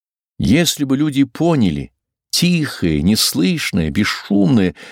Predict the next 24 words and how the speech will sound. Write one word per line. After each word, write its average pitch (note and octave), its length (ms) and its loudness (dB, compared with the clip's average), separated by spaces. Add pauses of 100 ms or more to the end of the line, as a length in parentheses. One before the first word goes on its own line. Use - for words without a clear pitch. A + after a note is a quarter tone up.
(140)
незримое, F#2+ 960 2
могучее, E2 840 0
прободающее B2+ 840 -2
пространство C3 680 -2
действий A2 460 0
и - 20 0
мысли. G2+ 320 0 (1160)
Железо G2 580 2
непроницаемо F2+ 800 0
для E2+ 160 0
дерева, D#2+ 360 -2 (600)
и G2+ 100 2
алмаз G#2 420 0
для G#2 180 -4
железа, G2 460 -2 (280)
но G#2+ 220 4
нет A#2 380 0
вещества B2 720 -2
непроницаемого A2+ 960 2 (220)
для G#2 200 2
огненной F2+ 380 -2
мысли. - 320 -8 (920)
Энергия A2 720 2
все G#2 500 0